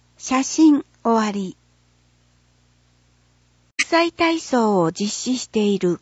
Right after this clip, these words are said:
会場の一部。表。地域ごとに、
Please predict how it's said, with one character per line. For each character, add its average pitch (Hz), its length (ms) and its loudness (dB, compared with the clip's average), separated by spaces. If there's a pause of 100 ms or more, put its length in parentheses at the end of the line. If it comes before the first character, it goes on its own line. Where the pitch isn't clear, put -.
会 330 240 -2
場 311 300 0
の 285 160 0
一 226 280 -6
部。 - 280 -12 (1080)
表。 285 400 4 (880)
地 330 260 0
域 339 200 -4
ご 320 160 0
と 214 180 -2
に、 160 260 -4